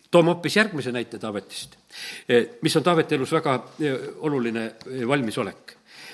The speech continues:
Taavet oli valmis Sauli mitte tapma. Kaks korda.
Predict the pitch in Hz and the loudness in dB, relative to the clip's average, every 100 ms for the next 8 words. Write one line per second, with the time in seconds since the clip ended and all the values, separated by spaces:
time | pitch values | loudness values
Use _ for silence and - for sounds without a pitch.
0 | - 202 240 233 135 160 240 117 78 - | 8 10 10 6 2 4 4 0 -6 -12
1 | - _ _ _ _ _ _ _ _ _ | -18 _ _ _ _ _ _ _ _ _
2 | _ _ _ - - _ _ _ - - | _ _ _ -20 -20 _ _ _ -20 -20
3 | - _ _ _ - 208 143 139 185 135 | -20 _ _ _ 6 6 6 0 -6 -4
4 | 202 - 85 - _ _ _ _ _ _ | -4 -6 -18 -20 _ _ _ _ _ _
5 | _ _ _ _ _ _ - 220 - 226 | _ _ _ _ _ _ 0 0 2 0
6 | 208 - | -2 -6